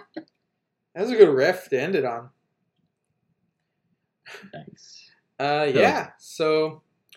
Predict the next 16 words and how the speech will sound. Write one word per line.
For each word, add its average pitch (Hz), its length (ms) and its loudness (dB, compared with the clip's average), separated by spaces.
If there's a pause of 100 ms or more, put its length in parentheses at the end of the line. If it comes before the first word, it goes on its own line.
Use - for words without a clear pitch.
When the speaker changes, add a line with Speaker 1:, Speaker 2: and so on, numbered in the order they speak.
(160)
Speaker 1:
that 156 100 2
was 170 120 2
this 170 160 -6
week's 156 220 -4
episode. 185 520 2 (140)
Um, 156 520 -2 (1700)
please 160 220 -6
rate 156 180 4
and 156 80 -10
subscribe. 156 640 -4 (120)
You 156 100 -20
can 147 120 -8
follow 143 280 2
us 139 100 -4
on, 135 240 -6
uh, 127 220 -6